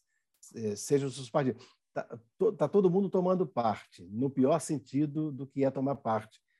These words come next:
É a minha parte primeiro, e eu não ouço o outro, e eu não respeito o outro, e,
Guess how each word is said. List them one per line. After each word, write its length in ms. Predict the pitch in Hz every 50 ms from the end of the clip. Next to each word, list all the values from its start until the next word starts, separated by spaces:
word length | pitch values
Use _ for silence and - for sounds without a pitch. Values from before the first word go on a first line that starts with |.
| _ _ _ _
É 180 | - 107 110 110
a 60 | 107
minha 260 | 113 147 175 165 135
parte 380 | - - 127 123 117 110 - 110
primeiro, 640 | - 113 110 110 113 120 135 151 156 156 156 156 147
e 80 | 131
eu 140 | 131 131 139
não 120 | 139 143 139
ouço 460 | 131 127 131 139 131 - - - 143
o 20 |
outro, 500 | 131 123 123 131 131 131 - 139 139 135
e 80 | 127 123
eu 160 | 123 123 127
não 180 | 127 127 131 120
respeito 640 | 120 135 127 - - _ 123 127 127 127 - 135
o 40 | 120
outro, 420 | 113 117 123 127 123 - 127 127 - _ _ _ _ _ _ _ _ _ -
e, 180 | 110 117 120